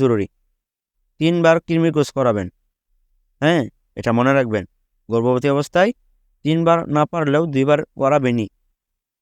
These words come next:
আমারটি দুইবারই করাইতেছি, তিনবার সময় মিলছে না, কারণ কৃমি কোষ করানোর পরেই আমার গরুটি হিটে আসছিল, তো তাই কৃমি কোষ দুইবার করতেছি। তো আপনারা দুইবারই করবেন। এই যে দেখেন কি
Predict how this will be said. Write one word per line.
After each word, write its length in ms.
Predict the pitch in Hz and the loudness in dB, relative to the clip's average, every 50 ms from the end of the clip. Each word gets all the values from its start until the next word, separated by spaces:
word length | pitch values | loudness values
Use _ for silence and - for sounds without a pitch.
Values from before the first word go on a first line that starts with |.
| _ _ _ _ _ | _ _ _ _ _
আমারটি 280 | - 127 123 120 120 127 110 | -4 -2 -2 -2 -2 -2 0
দুইবারই 260 | 123 131 139 143 131 117 | 2 2 2 2 2 2
করাইতেছি, 420 | 131 135 135 131 139 131 - 143 151 185 196 180 - | 2 2 2 2 0 0 0 0 -2 -2 -2 -4 -4
তিনবার 300 | 143 139 135 135 123 120 113 113 - | -2 0 2 2 2 2 0 0 0
সময় 220 | 123 123 123 120 120 | 0 0 2 2 2
মিলছে 240 | 127 127 - - 123 113 | 0 0 0 -2 -2 -4
না, 80 | 131 151 175 - _ _ _ _ _ _ _ _ _ _ - | -4 -6 -8 -12 _ _ _ _ _ _ _ _ _ _ -6
কারণ 140 | 104 107 110 - | -6 -6 -4 -4
কৃমি 280 | - 147 147 147 147 131 | -2 -2 0 0 0 0
কোষ 140 | 135 127 - - - - | -2 -4 -6 -8 -8 -4
করানোর 320 | 139 143 143 139 139 135 131 - | -2 0 0 0 0 -2 -2 -2
পরেই 220 | 147 147 156 214 - _ _ _ _ _ _ _ _ - | -2 -2 -2 -2 -4 _ _ _ _ _ _ _ _ -6
আমার 140 | 107 110 110 104 | -4 -2 -2 0
গরুটি 240 | 120 131 135 131 160 139 | 0 0 0 -2 -2 -2
হিটে 200 | 123 113 - - 127 123 | -2 -2 -2 -2 -4 -4
আসছিল, 200 | - - 131 135 135 - | -2 -2 -2 -2 -2 0
তো 60 | 160 139 117 - | -2 -2 -2 0
তাই 120 | 101 92 87 - - _ _ _ _ _ - | -2 -4 -4 -6 -12 _ _ _ _ _ -4
কৃমি 180 | 127 127 127 127 123 | 0 0 0 0 0
কোষ 120 | 143 147 143 131 | 0 -2 0 0
দুইবার 220 | 131 131 131 135 123 - | 2 2 2 2 0 0
করতেছি। 360 | 127 123 - 117 104 - - - _ _ _ _ _ _ _ _ _ _ _ _ _ _ _ - | -4 -4 -4 -4 -6 -8 -10 -20 _ _ _ _ _ _ _ _ _ _ _ _ _ _ _ -6
তো 0 | 110 | -4
আপনারা 200 | - 135 135 123 107 | -2 0 0 0 0
দুইবারই 280 | 113 123 127 135 127 120 - | 2 2 4 4 2 2 0
করবেন। 240 | 131 123 117 120 131 160 - _ _ _ _ _ _ _ _ _ _ - | 0 0 0 -2 -2 -4 -8 _ _ _ _ _ _ _ _ _ _ -6
এই 100 | - 131 | -2 0
যে 60 | 135 131 135 | 0 2 0
দেখেন 220 | 131 - 127 127 135 - | 0 0 -2 -4 -4 -4
কি 100 | - 123 | -4 -2